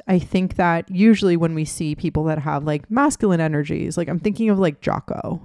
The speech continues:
if you don't know who that is, Jocko Willink, or, you know, like, drill sergeants and stuff like that, even women that have very dominant, very masculine energies and personalities, I think that in that realm,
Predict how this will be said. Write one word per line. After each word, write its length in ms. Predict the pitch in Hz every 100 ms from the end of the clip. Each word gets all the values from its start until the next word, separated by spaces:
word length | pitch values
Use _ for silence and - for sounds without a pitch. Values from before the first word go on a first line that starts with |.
| -
if 120 | -
you 60 | -
don't 160 | 147
know 140 | 147 147
who 100 | 160
that 160 | 147
is, 160 | 147 143
Jocko 380 | - 139 - 151
Willink, 480 | 147 151 143 151 - - - - _ -
or, 640 | 208 190 180 165 160 - -
you 160 | 180
know, 100 | 185
like, 160 | 180 -
drill 340 | - 202 226
sergeants 540 | 208 202 175 175 160 -
and 100 | 156
stuff 280 | 180 160
like 160 | 175 160
that, 180 | 160 160
even 320 | 202 247 226
women 300 | 190 185 185
that 100 | 147
have 340 | 151 165 151 -
very 400 | 160 170 175 170
dominant, 720 | - 156 156 151 147 147 -
very 220 | 170 160
masculine 840 | 156 147 147 151 - 165 156 143 147 - _ _ -
energies 560 | 160 151 151 147 147
and 160 | - 175
personalities, 840 | 170 156 156 135 151 175 220 226 - _ - _ - _
I 120 | 202
think 260 | - 214 202
that 200 | 226 -
in 240 | 185 185
that 200 | 180 170
realm, 540 | 160 156 147 156 196